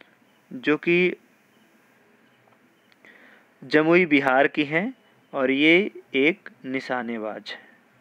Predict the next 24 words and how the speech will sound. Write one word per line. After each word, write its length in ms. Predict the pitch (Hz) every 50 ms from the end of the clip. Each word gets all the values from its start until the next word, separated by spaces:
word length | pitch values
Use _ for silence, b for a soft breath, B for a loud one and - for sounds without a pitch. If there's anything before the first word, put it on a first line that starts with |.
| b b b b b b _ _ -
अगली 220 | 139 139 147 156
खिलाड़ी 340 | 147 156 151 147 143 139 151
हैं 200 | 151 151 143 135
बिने-, 380 | 135 135 139 139 143 151 165 - - _ _ -
बिनेश 420 | 135 139 139 147 151 160 156 -
फोगाट, 600 | - - 143 131 123 123 127 131 147 - _ - - _ _ _ _ _ _ _ _ _ _ _ _
कुश्ती 360 | - 127 110 - _ - 131
की 380 | 120 - - 135 131 131 131 - -
महान 260 | 123 110 113 113 120
खिलाड़ी 380 | 117 - 127 123 123 127 135 135
हैं 100 | 131 131
ये, 260 | 131 151 180 214 226 B B B B B B B B 170
ये 80 | 180
हरियाणा 460 | 165 151 151 147 151 151 156 160 175
के 320 | 170 - 196 208 240 254 - - -
बलाली 480 | 156 135 135 131 127 127 123 120 123 113
की 140 | - 110 104
हैं, 280 | 95 - - - _ _ _ _ _ _ b b b b b b b b b _ _ -
जो 120 | 117 120 120
कि 140 | 165 220 226 - _ _ _ _ _ _ _ _ _ _ _ _ _ _ _ _ _
कुश्ती 540 | - 175 - - _ _ _ - 196 196 190
इनका 300 | 170 160 - 170 180 180
स्पोर्ट्स 540 | - - - - 110 110 113 110 - - -
है। 140 | - -